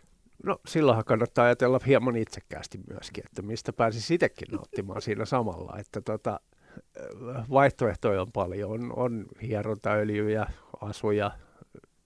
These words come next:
kaiken näköisiä vempaimia, vatkaimia, mitkä tuota,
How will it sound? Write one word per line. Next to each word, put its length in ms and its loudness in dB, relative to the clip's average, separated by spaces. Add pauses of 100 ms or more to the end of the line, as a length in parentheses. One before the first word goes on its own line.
(280)
kaiken 300 -6
näköisiä 520 -4 (600)
vempaimia, 640 -6
vatkaimia, 580 -6
mitkä 300 -6
tuota, 340 -4